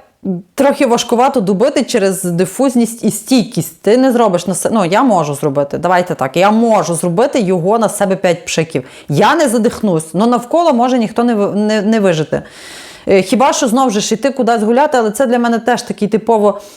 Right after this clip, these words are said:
зимовий аромат. Я нікуди не ходжу зимою на дві, на три години гуляти. Я мерзну. Я ходжу, ну, в транспорт кудись.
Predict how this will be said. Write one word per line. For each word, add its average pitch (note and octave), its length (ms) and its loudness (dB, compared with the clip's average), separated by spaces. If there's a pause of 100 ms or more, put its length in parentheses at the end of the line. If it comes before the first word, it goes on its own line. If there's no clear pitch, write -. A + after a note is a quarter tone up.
зимовий B3 580 2
аромат. A#3 420 2
Я A#3 120 0
нікуди B3 320 2
не B3+ 100 0
ходжу G3+ 240 0
зимою B3 380 2
на G#3+ 80 2
дві, G3+ 220 2
на C4+ 80 2
три B3+ 180 2
години G#3+ 320 2
гуляти. F3 540 0 (200)
Я G#3 120 2
мерзну. C#3+ 480 -2 (460)
Я C#4+ 140 4
ходжу, C4 360 0 (220)
ну, A3+ 120 2
в - 220 -8
транспорт G#3+ 640 0
кудись. F3 300 0